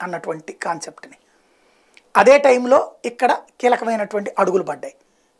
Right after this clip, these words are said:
ఇప్పుడు ప్రధానమైనటువంటి అంశం ఏంటి, స్పష్టంగా తెలిసిపోయింది కదా. ఆ రోజు నుండి నేను చాలాసార్లు ప్రస్తావించా తెలుగుదేశం జనసేన పొత్తని.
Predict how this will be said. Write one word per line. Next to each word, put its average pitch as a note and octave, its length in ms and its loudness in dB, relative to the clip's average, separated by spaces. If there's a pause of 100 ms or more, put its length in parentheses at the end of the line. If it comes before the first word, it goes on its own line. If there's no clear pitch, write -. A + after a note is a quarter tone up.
ఇప్పుడు A#3+ 300 0
ప్రధానమైనటువంటి A3+ 920 0
అంశం G3+ 320 -4
ఏంటి, G3 280 -12 (180)
స్పష్టంగా - 460 -4
తెలిసిపోయింది A3+ 440 -4
కదా. A3 160 -4 (840)
ఆ G3 140 6
రోజు C4 200 4
నుండి C#4 160 0
నేను B3+ 180 -2
చాలాసార్లు B3 360 0
ప్రస్తావించా A3 500 -6
తెలుగుదేశం G#3+ 420 -8
జనసేన F#3+ 320 -6
పొత్తని. E3+ 420 -12